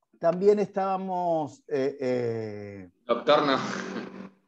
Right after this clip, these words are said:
Speaker 1: Bueno, está bien.
Speaker 2: Mm.
Speaker 1: Que todavía no tenemos, no, vos viste que hay una acordada del año treinta de la Corte que establece que aquellas personas que hubiesen sido, eh, eh, egresadas de la Universidad de Derecho y habrían aprobado, se pueden ser considerados doctores,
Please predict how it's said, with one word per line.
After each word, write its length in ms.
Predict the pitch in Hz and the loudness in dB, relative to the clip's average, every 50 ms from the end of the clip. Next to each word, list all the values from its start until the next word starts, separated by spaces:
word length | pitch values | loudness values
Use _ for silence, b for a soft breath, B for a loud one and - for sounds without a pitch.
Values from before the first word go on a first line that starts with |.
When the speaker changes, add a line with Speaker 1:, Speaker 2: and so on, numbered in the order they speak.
| _ _ _ _ _ _ _ _ | _ _ _ _ _ _ _ _
Speaker 1:
Bueno, 400 | 135 147 151 147 135 123 117 117 - | 2 4 4 4 4 2 -2 -8 -10
está 280 | - 127 117 - - 143 | -10 -10 -6 -2 0 0
bien. 220 | 135 127 123 113 | 2 2 0 0
Speaker 2:
Mm. 1120 | 104 110 117 - _ _ - _ _ _ _ _ - - - - - 165 - - - 180 - | -2 -8 -14 -18 _ _ -20 _ _ _ _ _ -20 -20 -16 -14 -14 -14 -14 -14 -18 -14 0
Speaker 1:
Que 140 | - 196 180 | 0 2 2
todavía 300 | - 185 170 165 185 208 | 2 2 4 6 6 6
no 120 | 208 202 | 6 4
tenemos, 200 | 156 180 185 190 | 0 -6 -8 -6
no, 240 | - 196 220 214 208 | -4 -2 0 0 4
vos 200 | 196 214 220 190 | 6 6 6 6
viste 240 | 226 233 233 - 208 | 4 2 0 0 2
que 80 | - 208 | 4 6
hay 100 | 202 196 | 4 6
una 120 | 190 185 | 4 2
acordada 480 | 170 175 175 170 185 196 196 196 185 175 | 0 0 -2 0 2 2 2 2 2 0
del 100 | 170 180 | 0 0
año 260 | 185 185 185 175 143 | -2 -2 -4 -6 -6
treinta 400 | 131 180 190 190 190 160 175 160 | -4 -2 -2 -2 0 0 2 2
de 80 | 156 | 2
la 160 | 156 170 170 160 | 2 2 0 0
Corte 400 | - 190 185 175 160 - 175 139 | 0 -2 -2 -2 -2 -6 -8 -8
que 80 | - | -8
establece 760 | 147 - - 151 143 147 151 160 170 165 151 - 165 160 139 127 | -8 -6 -4 -4 -4 -2 -2 -2 -2 -2 -4 -4 -6 -8 -8 -8
que 280 | _ - 165 165 165 | _ -4 -2 0 2
aquellas 460 | 160 151 143 135 160 160 143 170 160 - | 2 2 0 -2 -6 -6 -4 -4 -6 -4
personas 640 | - 151 143 131 - - 160 156 151 156 147 - | -4 -4 -4 -4 -4 -4 -2 -2 -2 -2 -4 -4
que 140 | - 139 139 | -2 -2 0
hubiesen 460 | 139 135 143 156 147 - - 147 143 | 0 2 2 0 -2 -2 -4 -4 -6
sido, 640 | 127 - - - 160 160 151 151 151 147 147 143 139 b b b b b b b b _ | -6 -8 -8 -6 -6 -4 -2 0 0 0 0 -2 -4 b b b b b b b b _
eh, 320 | - - 139 131 135 135 135 | -2 2 2 2 2 0 -2
eh, 300 | 131 123 120 120 123 - - | -4 -6 -4 -4 -6 -4 -4
egresadas 580 | 131 127 131 123 127 120 - 165 156 156 151 139 | -2 -2 0 -2 -2 -2 -2 0 2 2 2 2
de 60 | 139 | 2
la 80 | 139 | 0
Universidad 600 | 131 127 127 123 131 131 127 123 - - 147 151 | -2 -2 -2 -2 -2 -4 -4 -6 -4 -2 -2 0
de 220 | 160 151 147 139 139 | 0 0 0 0 -2
Derecho 400 | 135 147 160 165 156 156 - 165 | -2 -2 -2 -2 -4 -4 -4 -4
y 60 | 147 | -2
habrían 420 | 131 127 131 135 147 156 156 147 | -2 -2 -2 -2 -2 -2 0 0
aprobado, 800 | 147 131 117 131 123 127 131 143 147 147 147 139 139 139 143 147 143 - | 0 -2 -2 -2 -2 0 2 4 4 4 4 4 2 2 2 0 -2 -6
se 280 | - - - - 143 | -12 -12 -6 -4 -4
pueden 360 | 123 - 147 147 147 156 147 | -2 0 0 2 2 2 0
ser 200 | 139 - 156 135 | -2 -2 -4 -4
considerados 540 | 151 156 143 - - 131 123 131 139 139 135 | -2 -4 -6 -4 -4 -4 -2 0 0 0 0
doctores, 640 | 131 147 135 127 190 180 156 120 110 104 - _ _ | -2 -4 -4 -2 -2 -2 0 -2 -2 -6 -8 _ _